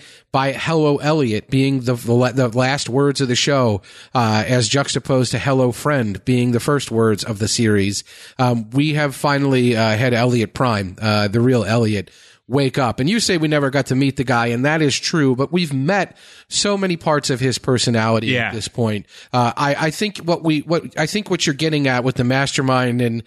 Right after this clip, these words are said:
Speaker 1: how once the, once these quests were going on and we, we now think about the, the fight in the parking lot at the hotel with Mister Robot, uh,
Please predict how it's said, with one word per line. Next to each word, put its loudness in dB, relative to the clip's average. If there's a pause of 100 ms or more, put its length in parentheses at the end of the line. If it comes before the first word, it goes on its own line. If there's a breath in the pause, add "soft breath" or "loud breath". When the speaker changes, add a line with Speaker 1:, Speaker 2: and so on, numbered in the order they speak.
(260 loud breath)
Speaker 1:
how 0
once -2
the, 0
once -2
these -2
quests -2
were 0
going 2
on 2
and -4 (380 loud breath)
we, 2
we 0
now 0
think -4
about 0
the, 2
the -4
fight -2
in 2
the 2
parking 0
lot 2
at -2
the 0
hotel 0
with -2
Mister 0
Robot, 0 (320 loud breath)
uh, 0